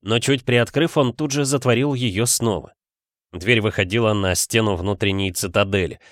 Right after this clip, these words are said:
ярко освещенную факелами и находившуюся под присмотром стражников. Нет, туда сейчас соваться нельзя. Что остается?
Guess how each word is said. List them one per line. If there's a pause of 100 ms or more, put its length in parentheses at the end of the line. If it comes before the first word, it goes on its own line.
(160)
ярко
освещенную
факелами
и
находившуюся
под
присмотром
стражников. (600)
Нет,
туда
сейчас
соваться
нельзя. (580)
Что
остается?